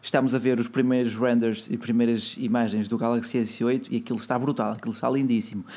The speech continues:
Mas voltando ao L G G seis, que será a grande estrela, que será a grande estrela da, da M W C, eu acho que eles, eles só têm que, hum, desta vez fazer algo mais simples, mais básico, mas mais sólido, sem rangidos,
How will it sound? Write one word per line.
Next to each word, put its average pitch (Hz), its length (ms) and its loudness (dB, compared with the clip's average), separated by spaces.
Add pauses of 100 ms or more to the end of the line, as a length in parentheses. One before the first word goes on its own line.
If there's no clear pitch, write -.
(160)
Mas 170 180 2
voltando 117 420 2
ao 110 80 -2
L 104 60 -2
G 104 120 -4
G 117 160 0
seis, 170 320 4
que - 100 -8
será 117 220 2
a 113 60 0
grande 170 340 8
estrela, 123 580 2 (320)
que - 80 -14
será 131 140 4
a 120 40 4
grande 165 280 6
estrela 127 420 2
da, 113 280 4
da 107 140 2
M 117 100 4
W 120 280 4
C, 127 260 0 (320)
eu 220 80 0
acho 233 120 0
que - 80 2
eles, - 200 -4
eles 180 220 0
só 175 160 0
têm 135 280 0
que, 120 260 0
hum, 117 200 0
desta 139 240 -2
vez 147 140 -2
fazer 135 240 -2
algo 117 260 0
mais 120 260 2
simples, 131 380 -2
mais 120 240 2
básico, 113 460 0
mas 120 160 2
mais 117 260 0
sólido, 110 440 0 (180)
sem - 180 0
rangidos, 117 680 2